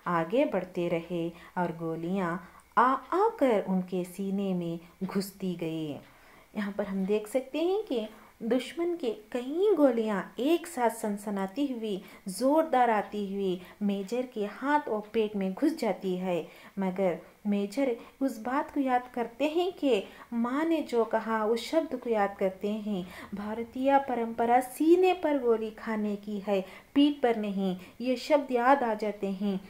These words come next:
तो वो शब्द, माँ के शब्द उन्हें प्रेरणा देते हैं कि वे आगे बढ़े और दुश्मनों का सामना करते रहे। विजय प्राप्त करना ही उनका प्रथम कार्य है। वे चोट की परवाह नहीं किए,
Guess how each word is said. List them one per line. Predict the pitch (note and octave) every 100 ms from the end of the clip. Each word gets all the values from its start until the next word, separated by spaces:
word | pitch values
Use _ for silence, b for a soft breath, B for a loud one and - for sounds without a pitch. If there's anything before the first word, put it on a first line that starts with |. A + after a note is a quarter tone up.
| -
तो | C#4+
वो | C#4 C#4 D4
शब्द, | D4 - E4 E4 B3 A3+ B B
माँ | A#3+ C4+ D4+
के | D4+ D#4
शब्द | E4 D4+ C#4+
उन्हें | C4+ C#4+ -
प्रेरणा | B3 B3+ C#4+ E4 F4
देते | D4 C#4+ C#4+ C#4
हैं | D4
कि | D4+ D4 C#4+
वे | C#4 C4+
आगे | A3+ B3 D#4 D#4+
बढ़े | C4 A#3 C4 G#3+ B B B3+
और | A#3
दुश्मनों | A3 - A#3 A#3 D#4+
का | D#4+ C#4
सामना | C4 B3+ B3+ A#3+
करते | A#3+ A3+ A3+ C4+ B3+
रहे। | A#3 A#3 G#3 B B G3+
विजय | A3 B3 A#3
प्राप्त | A#3 G#3+ G#3
करना | A3 G#3+ A#3 D4
ही | C#4+
उनका | B3 G#3+ G#3+
प्रथम | G#3+ G#3 G#3 G3+ G#3 B B -
कार्य | G#3 F#3 F#3
है। | F3+ F#3 E3+ - G3 A3
वे | A3 G#3
चोट | - A3+ A#3
की | A#3
परवाह | A3+ G#3+ G#3 A3
नहीं | G#3+ A3 G#3 D#4+ E4
किए, | - A3 F#3